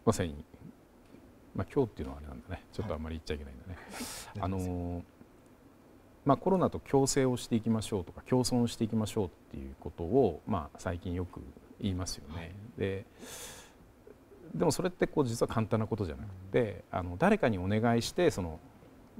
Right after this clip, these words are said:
Speaker 1: いわゆるウィズコロナの時代っていうのは生きられない。で、誰だって、新潟に住んでいようが、東京に住んでいようが、誰だって自分の中でそのコロナとの向き合い方を一人一人が、だって自分の命の問題だから、自分の生活の問題だから、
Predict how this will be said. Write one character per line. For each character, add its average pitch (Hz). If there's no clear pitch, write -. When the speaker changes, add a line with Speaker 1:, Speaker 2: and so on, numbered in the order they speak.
Speaker 1:
い 131
わ 165
ゆ 175
る 101
ウ 98
ィ 98
ズ 98
コ 110
ロ 98
ナ 78
の 69
時 71
代 73
っ 69
て -
い -
う 73
の 71
は -
生 -
き -
ら 110
れ 110
な 104
い。 67
で、 -
誰 160
だ 175
っ 123
て、 143
新 127
潟 127
に 139
住 170
ん 170
で 151
い 113
よ 95
う -
が、 82
東 92
京 107
に 101
住 101
ん 87
で 85
い 76
よ -
う 113
が、 104
誰 220
だ 185
っ 175
て -
自 123
分 147
の 165
中 196
で 139
そ 92
の 73
コ -
ロ 101
ナ 73
と 127
の 90
向 80
き 87
合 -
い 80
方 85
を 76
一 -
人 170
一 170
人 117
が、 -
だ 127
っ -
て -
自 101
分 147
の 185
命 214
の 87
問 78
題 76
だ 76
か 67
ら、 -
自 101
分 139
の 160
生 160
活 156
の 143
問 131
題 120
だ 117
か 95
ら、 76